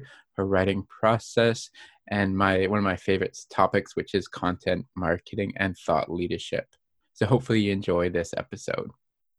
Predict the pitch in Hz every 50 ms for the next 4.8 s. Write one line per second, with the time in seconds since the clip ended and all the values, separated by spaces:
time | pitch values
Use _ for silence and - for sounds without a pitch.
0 | _ _ _ _ _ _ _ _ _ _ _ _ _ _ _ _ _ _ _ -
1 | - - - - _ _ - 147 143 117 113 113 120 - 120 - - 101 101 120
2 | 127 135 131 120 104 - - 101 95 92 - - - 110 104 - - 110 113 -
3 | 131 131 - - 80 - - - - - - - 95 98 98 - - - - -
4 | - - - 107 120 117 104 101 98 - - 98 92 87 - 117